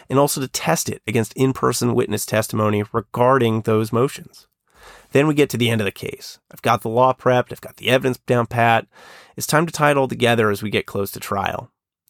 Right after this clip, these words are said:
That's when I grab a whiteboard or another notepad, it doesn't matter which. I make two columns. One is for the most important good facts and legal standards from the case.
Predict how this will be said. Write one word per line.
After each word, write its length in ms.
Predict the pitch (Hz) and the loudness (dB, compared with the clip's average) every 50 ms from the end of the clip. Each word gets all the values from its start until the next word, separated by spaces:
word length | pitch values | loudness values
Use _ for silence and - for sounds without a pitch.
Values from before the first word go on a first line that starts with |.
| _ _ _ _ _ _ _ _ _ _ _ | _ _ _ _ _ _ _ _ _ _ _
That's 260 | - 127 135 147 - | 0 0 2 0 0
when 100 | - 143 | 2 0
I 40 | 135 | 2
grab 200 | 131 131 131 127 | 4 4 4 4
a 40 | 120 | 2
whiteboard 580 | 104 104 107 117 110 - - 113 107 110 110 101 | 0 2 0 0 0 -2 -2 0 0 2 2 2
or 100 | 107 101 | 0 -2
another 260 | 104 104 101 98 101 | 0 0 0 0 -2
notepad, 460 | 101 98 95 - - 107 104 104 104 | -2 -2 -4 -6 -6 -8 -6 -4 -6
it 60 | 131 | -4
doesn't 220 | - 135 123 107 95 | -2 -2 -4 -4 -4
matter 200 | 92 90 - - | -6 -8 -8 -6
which. 440 | 92 92 92 95 - - - - _ _ _ _ _ _ _ _ - | -6 -4 -4 -4 -6 -8 -14 -18 _ _ _ _ _ _ _ _ -2
I 60 | 113 | 2
make 200 | 117 113 113 - | 2 2 2 2
two 160 | - - 160 | 0 -2 -2
columns. 600 | 147 - - 113 104 98 95 98 117 - - - _ _ - - - - - _ | -2 -2 -4 -4 -2 -2 -6 -6 -6 -10 -12 -16 _ _ -20 -20 -20 -20 -12 _
One 180 | - 127 143 170 | 2 4 4 4
is 100 | 180 - | 2 0
for 140 | - 143 131 | 0 2 2
the 80 | 131 | 4
most 220 | 123 123 127 - - | 4 4 4 2 0
important 400 | 135 123 - 127 - 131 120 - | -4 0 0 0 0 0 -2 0
good 180 | - 123 120 | 0 0 2
facts 360 | - - 123 117 117 117 - | 2 2 2 2 2 0 -2
and 100 | - 117 | -2 -2
legal 180 | 113 113 117 110 | -2 0 -2 -4
standards 400 | - - 107 101 101 - - - | -4 -4 -6 -6 -6 -8 -12 -10
from 120 | - - 107 | -10 -8 -10
the 40 | - | -8
case. 440 | - - - - - 131 - - | -8 -8 -8 -8 -8 -10 -14 -18